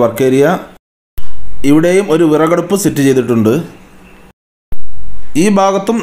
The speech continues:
നിങ്ങൾക്ക് കാണാം, ടൈൽ വർക്കുകളെല്ലാം ചെയ്തത് തന്നെയാണ്. ഈ ഭാഗത്ത്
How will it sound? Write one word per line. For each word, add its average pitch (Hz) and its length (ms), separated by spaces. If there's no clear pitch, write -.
നിങ്ങൾക്ക് 180 340
കാണാം, 185 320
ടൈൽ 160 240
വർക്കുകളെല്ലാം 170 580
ചെയ്തത് 147 320
തന്നെയാണ്. 123 440
ഈ - 20
ഭാഗത്ത് 185 360